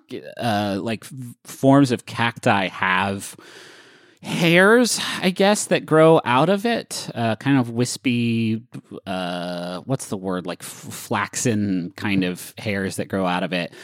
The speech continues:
And when the freeze happened, a lot of those plants ejected those hairs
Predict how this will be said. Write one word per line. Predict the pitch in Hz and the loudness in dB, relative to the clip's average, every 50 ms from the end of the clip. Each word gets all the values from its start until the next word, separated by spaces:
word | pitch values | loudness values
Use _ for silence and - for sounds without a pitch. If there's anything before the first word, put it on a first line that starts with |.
| - - - _ _ - | -20 -20 -20 _ _ -2
And | 123 120 110 104 101 101 98 95 95 95 - - _ _ | 0 2 2 2 2 2 0 0 -2 -2 -4 -8 _ _
when | - 104 110 113 107 | -6 -2 0 0 0
the | 104 | 0
freeze | - - - - 135 135 139 143 127 | -2 -4 0 4 6 8 8 6 6
happened, | - - 117 107 104 - - 104 98 98 92 - - | 4 2 2 2 2 0 0 0 0 0 -2 -4 -6
a | - 107 | -6 -4
lot | 104 104 101 107 110 | 0 2 4 4 4
of | 117 | 4
those | 110 110 107 - | 2 2 0 -2
plants | - - - 113 107 104 101 - - - - | -4 -6 -2 -2 0 0 -2 -2 -6 -8 -6
ejected | 110 101 90 - - 110 110 101 - - - 117 104 90 92 | -8 -8 -6 -6 -4 -2 -2 -2 -4 -4 -2 -2 -2 -2 -2
those | 104 95 95 98 95 - | -2 -2 0 0 -2 -4
hairs | - - - - 92 98 104 104 113 110 110 104 - - - - - | -6 -8 -6 -4 -2 0 0 2 2 2 2 0 -2 -6 -8 -10 -12